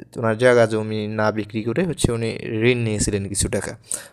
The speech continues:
মনে করছেন জায়গা জমি বিক্রি করলে তো হচ্ছে ওটা কিনতে আবার ঝামেলা হবে, যদি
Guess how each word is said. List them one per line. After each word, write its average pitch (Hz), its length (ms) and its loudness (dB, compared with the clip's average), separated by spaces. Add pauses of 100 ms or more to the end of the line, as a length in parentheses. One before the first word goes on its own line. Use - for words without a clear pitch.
(100)
মনে 117 200 0
করছেন 123 320 0
জায়গা 120 260 6
জমি 110 380 0
বিক্রি 110 260 -2
করলে 110 220 0
তো 110 120 0
হচ্ছে 113 460 2 (380)
ওটা 110 160 0
কিনতে 110 340 -2
আবার 110 160 4
ঝামেলা 113 340 2
হবে, 147 320 2
যদি 113 380 0